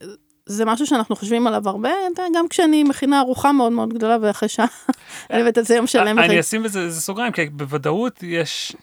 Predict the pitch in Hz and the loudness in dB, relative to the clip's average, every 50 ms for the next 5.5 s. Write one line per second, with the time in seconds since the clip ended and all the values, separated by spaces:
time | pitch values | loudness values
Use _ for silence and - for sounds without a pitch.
0 | - 160 156 151 143 143 143 147 143 135 135 _ _ 160 156 143 139 143 139 131 | -8 -6 -6 -4 -4 -4 -4 -4 -6 -8 -12 _ _ -10 -10 -6 -4 -4 -6 -6
1 | 131 135 131 _ _ _ _ _ _ _ - 185 185 175 - - 160 - - - | -8 -12 -12 _ _ _ _ _ _ _ -4 -2 -2 -2 0 0 -2 -2 -2 -10
2 | - 151 147 151 139 131 160 170 170 160 156 156 151 143 - 208 208 190 247 240 | -10 -4 -4 -2 0 2 2 2 2 2 0 -4 -4 -2 0 0 0 0 -2 -2
3 | - 180 160 - 160 143 143 143 147 151 160 151 151 139 131 143 147 151 147 139 | -2 -6 -4 -4 -6 -6 -4 -6 -2 -2 -2 -2 -2 -4 -6 -6 -4 -4 -4 -4
4 | - 139 131 127 120 - - 160 156 151 139 135 - 151 143 147 135 151 151 139 | -4 -4 -4 -4 -6 -4 -2 -2 -2 -2 -4 -4 -4 -4 -6 -4 -4 -2 -4 -4
5 | - 151 - - 143 143 147 139 - | -4 -10 -10 -6 -6 -6 -6 -6 -8